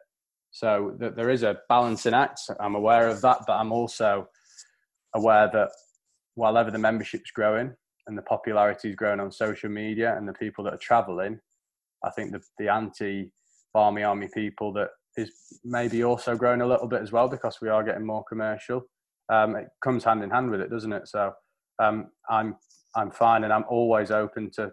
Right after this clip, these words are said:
to chatting to these people as well. I've, I've had conversations with people that don't agree with the way we're trying to take the business before, and I've hoped that by the end of, while they might not agree with me at the end of it, they might understand why.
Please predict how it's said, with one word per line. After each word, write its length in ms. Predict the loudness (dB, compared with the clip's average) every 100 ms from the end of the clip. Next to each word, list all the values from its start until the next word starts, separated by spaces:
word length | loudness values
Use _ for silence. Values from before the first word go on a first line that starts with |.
| -12
to 100 | -4
chatting 280 | 0 0 -2
to 80 |
these 200 | -8 -8
people 320 | -6 -8 -6 -8
as 120 | 2
well. 200 | 4 4
I've, 160 | 2 -2 -6
I've 160 | -2
had 140 | -2 -4 -6
conversations 600 | -6 -4 -2 -4 -4 -10
with 100 | -8
people 260 | -6 -6 -8
that 80 | -2
don't 180 | -2 -2
agree 280 | -4 -2
with 160 | -2 -4
the 60 | -2
way 180 | 0 0
we're 80 |
trying 260 | -2 -4 -2
to 100 | -6
take 80 | -6
the 60 |
business 340 | -8 -10 -10 -14
before, 420 | -18 -6 -2 -2 -4 _ _ _ _ _ _ -10
and 100 | -6
I've 80 |
hoped 300 | 0 0 -2
that 100 | -6
by 160 | -2 0
the 160 | 0 -2
end 280 | -4 -10 -14 _ _
of, 200 | -8 -8 -12 _ _ _ _ _ _ _
while 180 | 2 2
they 80 | 2
might 240 | 2 2
not 100 | 0
agree 280 | 0 4 4
with 120 | 4
me 100 | 0
at 60 | -2
the 80 | -2
end 160 | 0
of 80 | -2
it, 120 | -2
they 80 | -2
might 180 | -2 -2
understand 480 | -4 -2 0 0 2
why. 360 | 4 4 2